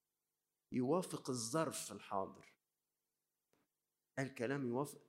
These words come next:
دلوقتي الكنيسة بتدافع عن وحدة شخص المسيح قدام من يدعي إن هم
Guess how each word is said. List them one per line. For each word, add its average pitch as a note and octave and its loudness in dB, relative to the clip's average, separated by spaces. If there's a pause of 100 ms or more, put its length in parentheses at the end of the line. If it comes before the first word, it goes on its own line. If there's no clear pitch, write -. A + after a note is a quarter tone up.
دلوقتي B2+ 0
الكنيسة D3 0
بتدافع E3 0 (140)
عن E3 0 (580)
وحدة C#3 2
شخص - -2
المسيح C#3+ 0 (260)
قدام C#3 2
من D3 4
يدعي C#3 2
إن C3 0
هم D3 2